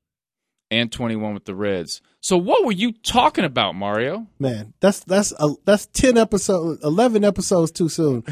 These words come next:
Speaker 2: Maybe that's what he meant. He, he's thinking of people who are eleven episodes.
Speaker 1: <laughs> He doubled up.
Speaker 2: Yeah, yeah.
Speaker 1: All right, well, hey, uh, the, the, uh, football here is a good segue into week seven of the N F L. In the A F C East, the Patriots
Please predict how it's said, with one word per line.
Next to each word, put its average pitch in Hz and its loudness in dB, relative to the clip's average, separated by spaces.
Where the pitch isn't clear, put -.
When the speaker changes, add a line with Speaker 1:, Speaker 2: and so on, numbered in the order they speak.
Speaker 2:
Maybe 196 6
that's 240 6
what 202 6
he 180 2
meant. 147 -2
He, 180 0
he's 185 0
thinking 220 2
of 196 2
people 190 0
who 185 6
are 160 4
eleven 175 4
episodes. 170 4
Speaker 1:
<laughs> - -20
He 156 -12
doubled 139 -4
up. 143 -4
Speaker 2:
Yeah, 156 6
yeah. 127 0
Speaker 1:
All 147 0
right, 131 2
well, 127 0
hey, 143 2
uh, 113 -2
the, 101 -6
the, 98 -10
uh, 95 -6
football 143 0
here 113 -2
is 95 -10
a 98 -14
good 98 -8
segue 101 -6
into 98 -10
week 123 -6
seven 117 0
of 95 -6
the 101 -4
N 104 -4
F - -10
L. 107 0
In 98 -4
the 101 -4
A 131 2
F 139 -2
C 131 -4
East, 165 -4
the 120 -4
Patriots - -6